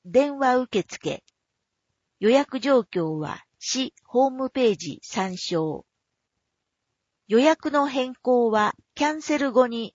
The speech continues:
別途予約が必要。重複予約した場合、後に申し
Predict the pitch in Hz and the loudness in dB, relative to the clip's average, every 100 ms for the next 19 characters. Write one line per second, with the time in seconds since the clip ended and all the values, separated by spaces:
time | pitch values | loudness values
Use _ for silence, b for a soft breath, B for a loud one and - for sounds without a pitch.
0 | _ 196 302 _ - 185 - - 180 220 | _ -6 -6 _ -2 -2 -2 -6 0 0
1 | 262 254 240 226 - - 196 196 175 165 | 0 -4 -2 -2 -4 -10 -4 0 0 0
2 | - _ _ _ _ _ _ _ _ _ | -4 _ _ _ _ _ _ _ _ _
3 | - 294 302 294 - 285 294 285 226 - | -2 0 2 -2 -6 0 2 4 2 -2
4 | 160 - 190 175 175 175 165 156 - _ | -8 -2 -2 0 -2 -2 -4 -8 -12 _
5 | _ _ 285 - 285 196 180 214 240 | _ _ -2 0 -2 -2 -4 -4 -4